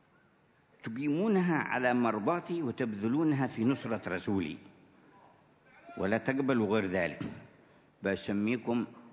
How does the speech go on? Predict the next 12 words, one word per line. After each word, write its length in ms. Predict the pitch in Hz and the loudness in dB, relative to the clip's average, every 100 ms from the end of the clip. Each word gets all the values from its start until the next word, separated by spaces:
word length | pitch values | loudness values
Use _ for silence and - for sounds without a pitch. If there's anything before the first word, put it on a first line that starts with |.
| - - _ - | -20 -20 _ -12
بايعين 680 | 80 85 87 80 90 104 110 | -4 -2 -2 -2 -2 0 0
وبسميكم 960 | 92 85 - 78 85 92 - 98 95 82 | -2 -4 -6 -6 -4 -4 -2 -2 -2 -2
معطين 500 | 90 76 71 95 104 | -6 -6 -4 -2 -2
وبسميكم 760 | 92 85 95 92 104 98 101 | -2 -4 -4 0 0 2 0
باذلين، 560 | 92 98 98 98 113 113 | 2 2 2 4 4 4
وهو 240 | 92 98 | 4 4
كله 380 | 104 120 117 92 | 2 0 0 -2
حقي، 380 | - 76 71 - - - - - - - - - - - _ 226 - - - - - - - | -4 -6 -8 -14 -18 -20 -20 -20 -20 -20 -20 -20 -20 -20 _ -20 -20 -20 -20 -20 -20 -20 -6
ما 160 | 101 113 | 0 2
لكم 320 | 151 110 131 | 2 0 0
شيء 180 | 107 135 - | 0 -2 0
أصلًا. 360 | 104 95 80 | -2 -2 -4